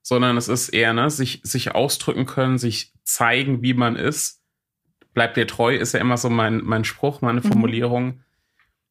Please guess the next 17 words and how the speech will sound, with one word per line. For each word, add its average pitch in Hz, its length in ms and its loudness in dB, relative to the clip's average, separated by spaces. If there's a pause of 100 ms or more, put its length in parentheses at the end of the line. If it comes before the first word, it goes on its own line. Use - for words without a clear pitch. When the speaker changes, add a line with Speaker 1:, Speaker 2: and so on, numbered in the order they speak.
(100)
Speaker 1:
Ne, 135 180 0
so 123 140 0
das, - 400 -2
das 120 240 -2
weiterzutragen 113 1040 2
und 110 80 0
andere 117 400 0
zu - 140 -4
ermutigen. 123 720 0
Jetzt 120 180 -6
komme 127 160 0
ich 123 120 -6
gerade 120 220 2
so 120 120 0
in 113 60 2
den 110 120 2
Flow. 120 560 0